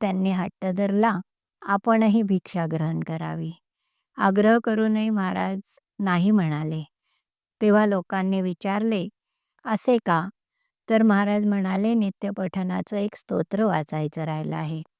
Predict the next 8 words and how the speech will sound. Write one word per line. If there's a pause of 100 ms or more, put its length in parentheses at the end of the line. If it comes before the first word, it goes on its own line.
(1120)
त्या
दिवशीच्या
ध्यानसमाधीत (100)
देवांनी
अंगावर (600)
मृत
चिमण्या,
अंडी,